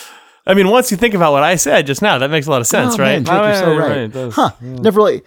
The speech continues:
Speaker 2: never really thought about that before, but now that I have, I think you're right on the money. <laughs> Huh.
Speaker 1: We probably all should uninstall Hitman.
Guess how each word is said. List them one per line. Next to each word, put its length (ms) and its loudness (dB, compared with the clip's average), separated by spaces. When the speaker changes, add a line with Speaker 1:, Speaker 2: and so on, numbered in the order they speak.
Speaker 2:
never 100 2
really 100 6
thought 160 4
about 180 4
that 80 -2
before, 220 -2
but 100 -2
now 140 0
that 80 0
I 60 2
have, 460 -2
I 60 -8
think 100 -6
you're 100 -4
right 140 2
on 80 0
the 60 -2
money. 300 -4
<laughs> 100 -18
Huh. 120 -6
Speaker 1:
We 120 -2
probably 280 0
all 160 2
should 220 0
uninstall 460 -2
Hitman. 380 -12